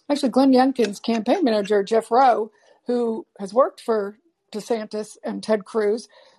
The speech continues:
said something to the effect of, you know, "People don't want a mini me." You know, I mean, Trump is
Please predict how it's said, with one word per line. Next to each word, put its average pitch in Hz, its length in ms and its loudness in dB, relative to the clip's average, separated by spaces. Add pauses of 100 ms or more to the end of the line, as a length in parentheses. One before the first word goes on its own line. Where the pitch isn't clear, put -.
(120)
said 262 240 0
something 311 340 0
to 226 80 -10
the 220 100 -2
effect 214 380 -4
of, 208 300 -4 (100)
you 269 120 -10
know, 262 60 -6
"People 330 300 -8
don't 285 200 -2
want 240 240 0
a 214 40 -6
mini 202 340 -6
me." 190 460 -8
You 240 100 -2
know, 233 200 4
I 233 40 2
mean, 226 280 -2 (220)
Trump 294 280 -2
is 277 300 -2